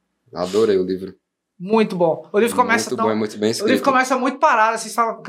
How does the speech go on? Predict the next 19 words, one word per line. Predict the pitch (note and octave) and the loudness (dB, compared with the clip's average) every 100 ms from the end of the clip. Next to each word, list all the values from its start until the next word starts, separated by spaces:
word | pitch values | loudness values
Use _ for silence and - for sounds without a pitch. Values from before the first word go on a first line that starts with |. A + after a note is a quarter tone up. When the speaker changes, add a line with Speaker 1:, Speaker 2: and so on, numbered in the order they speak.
| F#3+ | -4
Speaker 2:
tá, | - G#3+ G#3+ | 0 0 0
tá | G3+ G3+ | 0 0
na | |
página | G3+ G#3 G3+ G#3+ | 2 0 0 0
noventa | B3 C4 A#3 C4 D4 | 0 2 0 0 0
e | D4+ | 0
não | |
aconteceu | C4+ C4 B3+ B3+ B3+ | -2 -2 -4 -2 0
nada, | G#3+ A#3 | 2 2
você | A#3 | -2
fala, | A3+ | -12
"Cara, | - G#4+ D4 | -12 -12 -12
o | |
que | - | -14
que | G4 | -16
eu | |
tô | G#4 | -8
fazendo | - A#3+ G#3 | -2 0 -2
aqui?" | F#3 - D3 | -6 -8 -14